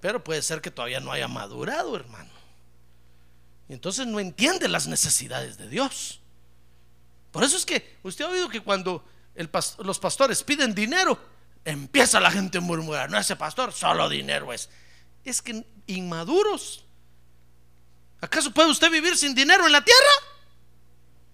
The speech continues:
Dios necesita nuestro dinero, hermano. Es como en su casa. Mire a su hijo de, de, de ocho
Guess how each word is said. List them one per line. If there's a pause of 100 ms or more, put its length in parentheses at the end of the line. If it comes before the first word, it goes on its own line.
(580)
Dios
necesita
nuestro
dinero, (180)
hermano. (1040)
Es
como
en
su (100)
casa. (1900)
Mire
a
su
hijo
de,
de,
de
ocho